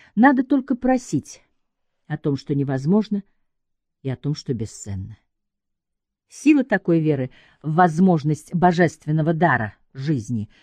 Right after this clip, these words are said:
попирает смерть. Турбин выздоровеет.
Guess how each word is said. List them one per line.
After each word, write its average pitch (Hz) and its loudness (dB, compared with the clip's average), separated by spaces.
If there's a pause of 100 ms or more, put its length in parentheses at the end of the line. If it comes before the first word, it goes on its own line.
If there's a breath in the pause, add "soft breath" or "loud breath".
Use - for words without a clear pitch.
(180)
попирает 240 2
смерть. - -6 (300)
Турбин 175 0 (480)
выздоровеет. 131 -2